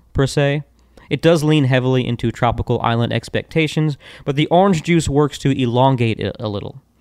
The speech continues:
Otherwise, it's simply a pina colada on the rocks.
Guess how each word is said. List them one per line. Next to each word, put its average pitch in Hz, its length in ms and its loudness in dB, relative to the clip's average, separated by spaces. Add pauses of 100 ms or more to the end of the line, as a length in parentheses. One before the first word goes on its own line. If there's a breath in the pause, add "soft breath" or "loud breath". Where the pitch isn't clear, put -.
(320 soft breath)
Otherwise, 147 460 2
it's 127 140 -6
simply 123 360 -2
a 110 80 -2
pina 113 280 -2
colada 113 420 0
on 95 120 -4
the 98 80 -6
rocks. - 520 -10